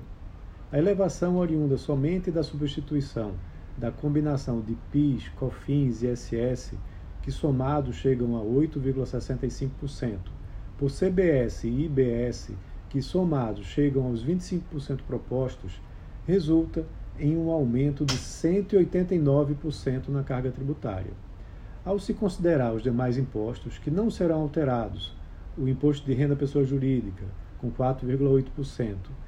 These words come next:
e o se-, a contribuição sobre lucro líquido, dois vírgula oitenta e oito por cento, a carga vai de dezesseis vírgula trinta e três por cento para trinta e dois vírgula sessenta e oito por cento, um aumento de cem vírgula doze por cento.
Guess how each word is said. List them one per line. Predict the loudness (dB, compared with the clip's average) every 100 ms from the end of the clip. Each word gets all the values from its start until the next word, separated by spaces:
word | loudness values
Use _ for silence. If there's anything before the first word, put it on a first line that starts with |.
| -12 -10 -4
e | 4 4 4 -2 -4
o | -4
se-, | -2 -4
a | -4 -4 -2 -4 -4
contribuição | -4 0 2 2 2 0
sobre | 2 4
lucro | 4 4 2
líquido, | 2 2 0 -4 -8 0
dois | 4 4 4
vírgula | 2 2 2
oitenta | 2 0 0 0
e |
oito | 0 -2
por | -10
cento, | -2 0 0 -2 -8 -12 -14 -16 -16 -16 -10
a | -8 -6
carga | 0 2 4 4 2
vai | 2 0 0 -4 -6
de | -6
dezesseis | -4 -4 -2 2 2 2
vírgula | 2 2
trinta | 0 0 0 2
e |
três | 2 0
por | 0 -4
cento | -2 0 0 -2
para | -2 -2
trinta | -2 -4 0 0
e |
dois | 4 6 6 4
vírgula | 0 -2 -4
sessenta | -4 -6 -4 -2
e |
oito | -4 -6
por | -6
cento, | -4 -4 -4 -8 -12 -10 -10 -2
um | 2
aumento | 2 2 2 0 -2 -6 -8 -14 -12 -4
de | -2
cem | -2 2 2 2 2
vírgula | 2 4 4
doze | 4 0 -2 -4
por | -8 -8
cento. | -6 -6 -6 -10